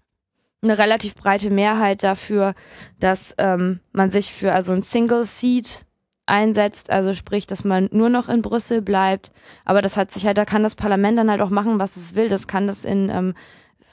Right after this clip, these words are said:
regelmäßigen Abständen immer mal wieder fordern und es wird halt nicht, äh,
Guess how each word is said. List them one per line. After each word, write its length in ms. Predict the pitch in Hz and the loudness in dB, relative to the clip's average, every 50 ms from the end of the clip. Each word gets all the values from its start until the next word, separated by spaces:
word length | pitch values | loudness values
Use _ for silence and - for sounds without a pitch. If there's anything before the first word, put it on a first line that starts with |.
| _ _ - | _ _ 0
regelmäßigen 520 | 226 240 254 233 226 226 220 - 220 202 | 2 4 4 4 4 2 2 0 0 2
Abständen 420 | - 214 - - 233 226 220 - - | 0 0 0 0 0 0 0 0 0
immer 180 | 214 226 214 | 0 2 2
mal 180 | 214 208 196 196 | 2 2 0 0
wieder 180 | 208 196 185 | 0 -2 -2
fordern 500 | 180 - - 190 196 214 208 196 196 202 | -2 -2 -2 0 0 2 2 2 0 0
und 120 | 185 180 190 | -2 -2 -4
es 160 | 185 170 165 | -6 -8 -8
wird 160 | 185 202 - | -8 -6 -4
halt 240 | 190 185 180 175 - | -2 -2 -2 -2 0
nicht, 440 | 190 190 196 - - - - - - | -2 -2 -2 -2 -6 -10 -14 -10 -6
äh, 380 | - 185 185 180 175 175 151 | -2 0 0 0 0 0 -2